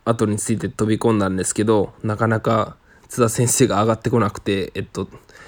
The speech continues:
ぷかぷか浮かび上がってきたのをみんなで助けたってい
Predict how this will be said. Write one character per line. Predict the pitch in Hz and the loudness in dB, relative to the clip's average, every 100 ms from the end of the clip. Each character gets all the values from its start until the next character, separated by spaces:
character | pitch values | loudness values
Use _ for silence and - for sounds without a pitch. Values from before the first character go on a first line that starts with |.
| - - | -20 -12
ぷ | - | 0
か | 110 | 0
ぷ | - | 0
か | 95 | -4
浮 | 95 | -4
か | 101 | -2
び | 104 107 | -2 0
上 | 101 | 0
が | 110 | -2
っ | |
て | - 95 | -4 -8
き | - | -4
た | 107 | -2
の | 127 123 | 2 2
を | |
み | 104 - | 2 2
ん | |
な | 104 | 2
で | 147 - - - | 2 -2 -2 -4
助 | 110 - | -2 -2
け | 101 | -2
た | - | -4
っ | - | -10
て | - | -8
い | 104 | -6